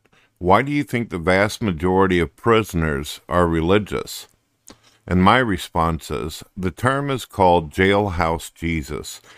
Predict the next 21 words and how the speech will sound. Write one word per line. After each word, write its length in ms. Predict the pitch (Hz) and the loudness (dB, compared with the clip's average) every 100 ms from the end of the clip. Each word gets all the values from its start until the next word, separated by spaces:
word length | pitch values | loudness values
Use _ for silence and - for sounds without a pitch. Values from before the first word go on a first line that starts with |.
| - - | -20 0
Atheists 520 | 110 131 - 143 - | 2 2 0 -2 -2
either 280 | 101 92 85 | 2 2 2
commit 360 | - 95 85 62 | -2 -2 -2 -4
suicide 760 | - 135 123 82 - 82 80 | -4 0 0 0 0 0 0
before 340 | 87 85 87 82 | -4 -4 -2 -2
going 340 | 76 87 98 | 2 2 2
to 80 | 120 | -2
jail 340 | 101 85 78 71 | -4 -2 0 0
or 200 | 80 85 | 0 -2
court, 580 | - 113 85 - - - _ _ - - _ | -2 2 4 2 -4 -20 _ _ -20 -20 _
or 400 | 127 143 101 92 | 4 6 6 4
when 220 | - 98 95 | 0 0 2
they 100 | 90 | 0
become 400 | 85 80 90 80 | -2 -4 -4 -2
part 320 | - 135 135 | 2 4 4
of 80 | 82 | -2
the 80 | |
population, 1040 | 78 - 80 - 80 76 76 - 90 87 80 | -4 0 -2 -2 -4 -4 -4 -6 -6 -6 -4
they 160 | 80 | -4
become 480 | 82 90 87 87 80 | -2 -4 -2 -2 0
religious 680 | 82 82 117 98 82 - - | 0 2 2 2 -4 -4 -10